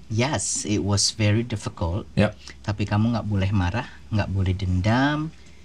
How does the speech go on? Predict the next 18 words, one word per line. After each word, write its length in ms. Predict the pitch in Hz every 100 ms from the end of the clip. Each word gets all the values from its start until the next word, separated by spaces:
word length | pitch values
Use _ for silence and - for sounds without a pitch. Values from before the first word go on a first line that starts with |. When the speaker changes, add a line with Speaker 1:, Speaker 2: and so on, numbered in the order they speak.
| -
Speaker 1:
kamu 240 | - 101 101 92
harus 320 | 95 98 -
selalu 640 | 95 101 131 135 131 123
berterima 480 | 127 101 104 98 92
kasih. 480 | 92 92 - 98 95 - - - - -
Tanpa 400 | - 139 139 147
gurumu 420 | 131 113 117 110 110
yang 160 | 104 98
pertama, 560 | 101 - 170 147 110 - - - - - - - -
kita 240 | 113 113
juga 320 | 110 107 92
nggak 140 | 98 92
akan 160 | 92 92
ketemu. 340 | - 87 85 87 - - -
Speaker 2:
Oke. 320 | - - - -
Speaker 1:
Ya. 160 | 90 101 - - - -
Dari 160 | 104 98
situ, 480 | 196 - 294 180